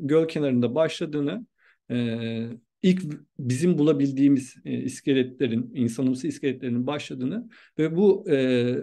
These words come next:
bir süre sonra buradan bir nedenle, bu neden tam olarak bilinmiyor. Ya, e, bölgenin yetersiz ol-, besin ihtiyacının yetersiz olması, iklim değişikliği,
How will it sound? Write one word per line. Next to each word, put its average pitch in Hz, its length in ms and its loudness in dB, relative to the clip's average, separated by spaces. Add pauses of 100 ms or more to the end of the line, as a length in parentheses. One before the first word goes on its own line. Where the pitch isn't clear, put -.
bir 180 200 0
süre 175 300 -2
sonra 165 420 -4
buradan 175 460 -2
bir 185 180 2
nedenle, 151 560 0
bu 160 80 -6
neden 160 280 -4
tam 165 160 -6
olarak 156 360 -4
bilinmiyor. 147 420 0
Ya, 143 340 2 (100)
e, 127 300 -2 (280)
bölgenin 151 440 2
yetersiz 147 540 -4
ol-, 151 180 -4 (300)
besin 127 280 0
ihtiyacının 147 540 -2
yetersiz 143 520 -2
olması, 151 440 -2
iklim 160 380 -6
değişikliği, 151 760 0